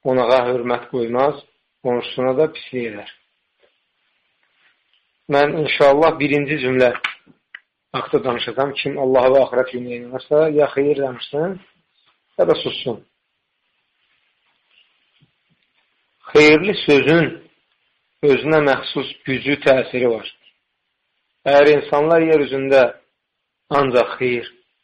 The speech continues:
danışsaydılar, yer üzü əmin-amanlıq olardı. Yer üzü əmin-amanlıq olardı. Heç görmüsünüzmü? Göydə bir pozuntu olsun.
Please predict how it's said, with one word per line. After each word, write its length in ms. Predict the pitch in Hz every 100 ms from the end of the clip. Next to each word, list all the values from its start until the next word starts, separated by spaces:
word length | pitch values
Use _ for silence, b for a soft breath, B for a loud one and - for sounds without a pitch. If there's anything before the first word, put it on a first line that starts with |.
| _ _ -
danışsaydılar, 840 | 139 117 - 143 135 127 127 156 - _ - - -
yer 160 | 170 165
üzü 220 | 143 165
əmin-amanlıq 680 | 156 143 139 131 123 131 120
olardı. 300 | 110 104 _ _ _ _ _ _ _ _ _ _ _ _ _ _ _ _ _ _ _ _ _ _ -
Yer 140 | 139 127
üzü 200 | - 156
əmin-amanlıq 600 | 165 131 123 117 117 110
olardı. 180 | 107 -
Heç 180 | 143 -
görmüsünüzmü? 580 | 160 185 190 185 131 120
Göydə 360 | - 131 127 135
bir 120 | 139
pozuntu 540 | - 139 113 120 117
olsun. 320 | 123 107 -